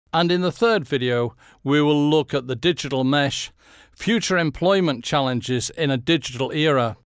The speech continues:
and then we will summarize all three in a wrap-up and a call to action. But let's start with a quick snapshot. Over the next five years,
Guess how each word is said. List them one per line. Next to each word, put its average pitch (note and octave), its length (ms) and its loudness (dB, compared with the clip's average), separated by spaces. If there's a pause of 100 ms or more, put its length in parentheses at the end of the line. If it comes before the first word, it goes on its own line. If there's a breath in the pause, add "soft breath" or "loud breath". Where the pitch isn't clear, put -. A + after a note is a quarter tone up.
(300)
and D#3 280 2
then D#3+ 360 0
we E3 120 4
will D#3 200 2
summarize C#3+ 840 0 (180)
all C#3+ 280 2
three C3 480 -2
in B2+ 140 -4
a B2+ 100 2
wrap-up B2+ 500 0 (320 soft breath)
and C3 160 -2
a C#3 60 -2
call A#2+ 340 0
to A#2 220 -6
action. A2 500 -8 (1000)
But D#3 80 2
let's G#3+ 260 2
start F#3+ 460 0
with D#3+ 100 -2
a D3+ 80 -2
quick C#3 300 -4
snapshot. - 720 -8 (920)
Over B3+ 320 2
the A#3 120 2
next F#3+ 320 -2
five D3+ 360 -2
years, - 460 -10